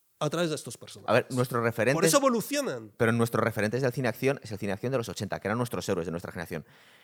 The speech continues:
Speaker 2: Ni Stallone, ni Schwarzenegger, ni Bruce Willis, ni Harrison Ford, a ninguno le mataban. Se llevaban unas palizas horribles. Indiana Jones, eh, bueno, eh,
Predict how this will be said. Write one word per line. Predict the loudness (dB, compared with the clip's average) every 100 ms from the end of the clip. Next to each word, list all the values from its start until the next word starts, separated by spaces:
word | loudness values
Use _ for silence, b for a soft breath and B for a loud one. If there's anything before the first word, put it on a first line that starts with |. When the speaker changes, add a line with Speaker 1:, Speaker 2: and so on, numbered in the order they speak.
| b b b
Speaker 2:
Ni | -4 0 2 4
Stallone, | 4 6 6 6 4 -4 b b b
ni | 0 2 4
Schwarzenegger, | 6 4 4 2 2 0 -4 b b
ni | 2
Bruce | 4 4
Willis, | 6 4 4 -2 _ b
ni | -2
Harrison | 2 4 4 4
Ford, | 6 4 4
a |
ninguno | 0 2 4 6
le | 6
mataban. | 4 6 6 6 -2
Se | -8 0
llevaban | 6 6
unas | 6 6
palizas | 6 6 4
horribles. | 4 6 6 4
Indiana | 2 2 6
Jones, | 8 8 6 2
eh, | 0 2 0 -4 -10 _ _
bueno, | -8 -4 -4
eh, | -4 -10